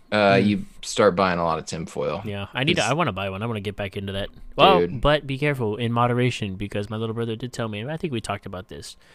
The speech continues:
Speaker 2: Smoked meats, I E barbecue,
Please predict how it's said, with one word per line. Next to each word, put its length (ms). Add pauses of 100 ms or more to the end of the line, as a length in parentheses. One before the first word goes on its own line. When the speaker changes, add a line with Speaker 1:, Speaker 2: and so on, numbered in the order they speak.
(540)
Speaker 2:
Smoked 440
meats, 540 (720)
I 120
E 200
barbecue, 680